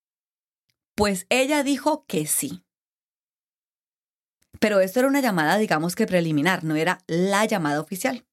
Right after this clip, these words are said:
Más que nada querían saber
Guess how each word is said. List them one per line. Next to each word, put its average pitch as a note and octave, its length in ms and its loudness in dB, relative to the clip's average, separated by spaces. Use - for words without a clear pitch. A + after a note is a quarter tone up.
Más A3+ 260 2
que C#4+ 80 -2
nada A3+ 200 0
querían G3 320 0
saber F#3+ 360 0